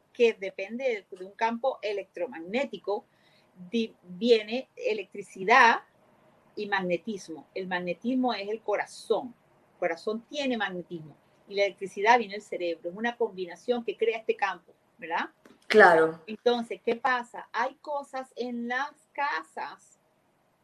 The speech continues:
Speaker 1: que dis-, disturban, ¿esa palabra se usa? ¿O
Speaker 2: Sí.
Speaker 1: destruyen o dis-, modifican?
Speaker 2: Ah,
Speaker 1: De
Speaker 2: sí,
Speaker 1: una
Speaker 2: ok,
Speaker 1: manera
Speaker 2: modifican, sí.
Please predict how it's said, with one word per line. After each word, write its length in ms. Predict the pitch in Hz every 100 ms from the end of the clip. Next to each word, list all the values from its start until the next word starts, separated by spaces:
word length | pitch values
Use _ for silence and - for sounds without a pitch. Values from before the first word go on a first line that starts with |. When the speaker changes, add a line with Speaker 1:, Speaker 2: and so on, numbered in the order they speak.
| _ _ _ _ _ _ _ _ _ _ _
Speaker 1:
que 340 | - 247 254 -
dis-, 300 | 226 247 - _ _ _ _ -
disturban, 640 | 202 _ - 440 539 415
¿esa 140 | - 311
palabra 280 | 349 359
se 140 | - 330
usa? 220 | 466 554 571 _ _ -
¿O 160 | 226
Speaker 2:
Sí. 260 | 226 214 190
Speaker 1:
destruyen 520 | 330 370 403 427 381
o 80 | 247
dis-, 160 | 233 _ _ _ _ _ _ _ _ _ _ -
modifican? 720 | 277 285 - 392 - 403 - - 247 _ _ - - _ _ - - - - -
Speaker 2:
Ah, 140 | 208 202
Speaker 1:
De 60 |
Speaker 2:
sí, 140 | 233 226
Speaker 1:
una 160 | -
Speaker 2:
ok, 80 | 226
Speaker 1:
manera 140 | 233 226
Speaker 2:
modifican, 640 | 233 240 240 240 262 269
sí. 520 | - 226 226 - 240